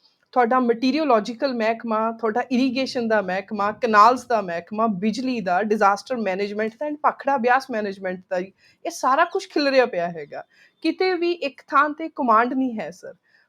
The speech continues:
ਭਾਖੜਾ ਬਿਆਸ ਮੈਨੇਜਮੈਂਟ ਨੇ ਸਾਰਾ ਕਸੂਰ ਜਿਹੜਾ ਹੈ, ਉਹ ਪੰਜਾਬ ਦੇ ਇਰੀਗੇਸ਼ਨ ਮਹਿਕਮੇ ਦਾ ਦੇ ਦਿੱਤਾ ਕਿ ਇਹਨਾਂ ਨੇ ਆਪਣੇ ਨਦੀਆਂ ਨਾਲੇ ਸਾਫ਼ ਨਹੀਂ ਸੀ ਕੀਤੇ, ਇਹਨਾਂ ਡਰੇਨਾਂ ਸਾਫ਼ ਨਹੀਂ ਸੀ ਕੀਤੀਆਂ, ਡੀਸਿਲਟਿੰਗ ਨਹੀਂ ਕੀਤੀ ਸੀ,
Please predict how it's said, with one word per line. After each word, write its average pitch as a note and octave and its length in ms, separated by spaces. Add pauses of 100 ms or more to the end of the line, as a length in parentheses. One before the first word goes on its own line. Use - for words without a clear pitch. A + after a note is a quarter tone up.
(100)
ਭਾਖੜਾ B3 340
ਬਿਆਸ C4+ 300
ਮੈਨੇਜਮੈਂਟ A3+ 580
ਨੇ A3+ 160
ਸਾਰਾ C4+ 480 (360)
ਕਸੂਰ A#3+ 380
ਜਿਹੜਾ E3 300
ਹੈ, A#3 140 (380)
ਉਹ D4 80
ਪੰਜਾਬ G3+ 540
ਦੇ B3+ 100
ਇਰੀਗੇਸ਼ਨ A3+ 460
ਮਹਿਕਮੇ F#3 380
ਦਾ G#3+ 120
ਦੇ E3+ 100
ਦਿੱਤਾ A#3+ 240
ਕਿ B3+ 120
ਇਹਨਾਂ B3 240
ਨੇ A#3 140
ਆਪਣੇ F#3 360
ਨਦੀਆਂ E3+ 320
ਨਾਲੇ E3+ 240
ਸਾਫ਼ F#3+ 320
ਨਹੀਂ A#3 80
ਸੀ A3+ 180
ਕੀਤੇ, A#3 280
ਇਹਨਾਂ E4 140
ਡਰੇਨਾਂ A#3+ 440
ਸਾਫ਼ E3+ 320
ਨਹੀਂ E3+ 100
ਸੀ F3+ 160
ਕੀਤੀਆਂ, F3+ 380
ਡੀਸਿਲਟਿੰਗ A3 640
ਨਹੀਂ F#3 120
ਕੀਤੀ F3+ 320
ਸੀ, G3+ 260